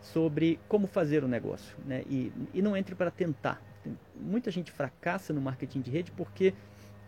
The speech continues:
entra para tentar, para ver se vai dar certo. Quando, na verdade, é, tem que entrar com a mentalidade de vencer. Ou seja,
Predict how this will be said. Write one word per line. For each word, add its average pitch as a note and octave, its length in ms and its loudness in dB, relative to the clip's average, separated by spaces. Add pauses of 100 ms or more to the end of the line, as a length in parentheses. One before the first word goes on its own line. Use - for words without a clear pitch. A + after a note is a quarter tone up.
(100)
entra F#3+ 240 0
para F#3 140 2
tentar, D3+ 480 -2 (140)
para C3+ 140 0
ver C3+ 120 0
se C#3 120 -8
vai C3 100 6
dar C3 140 2
certo. - 520 -8 (580)
Quando, D#3+ 200 2
na E3+ 80 2
verdade, D#3 880 4 (340)
é, - 200 -8 (160)
tem D3+ 100 2
que D3 80 -4
entrar C#3+ 220 0
com - 80 -2
a - 20 0
mentalidade C#3+ 580 0
de D#3 120 -2
vencer. C#3+ 500 -2 (180)
Ou A#2+ 80 -6
seja, - 360 -4